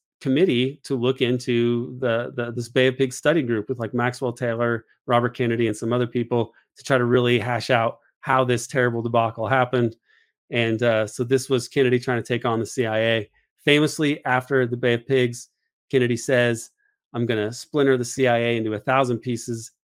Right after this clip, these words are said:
and scatter it to the winds." This is a, a quote of Kennedy's, uh, that appeared in the New York Times in the nineteen sixties. Probably comes from Arthur Schlesinger,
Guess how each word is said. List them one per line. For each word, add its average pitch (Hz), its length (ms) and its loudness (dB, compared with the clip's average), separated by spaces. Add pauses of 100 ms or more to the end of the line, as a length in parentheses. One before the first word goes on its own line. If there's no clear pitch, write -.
(220)
and 123 80 -14
scatter 123 380 2
it 117 80 -10
to 120 80 -8
the 107 100 -4
winds." 120 520 -2 (520)
This 123 180 -6
is 113 160 -4
a, 104 280 -2 (120)
a 110 80 -10
quote 135 420 0 (180)
of 127 120 -12
Kennedy's, 120 640 0 (200)
uh, 107 160 -4
that 107 140 -8
appeared 117 480 -2
in 113 60 -2
the 113 40 -2
New 117 80 0
York 110 160 -2
Times 120 280 -2
in 113 60 -6
the 110 60 -4
nineteen 107 320 -6
sixties. 127 560 -4 (420)
Probably 120 260 2
comes 120 180 -2
from 117 140 -2
Arthur 107 220 -2
Schlesinger, 120 680 -2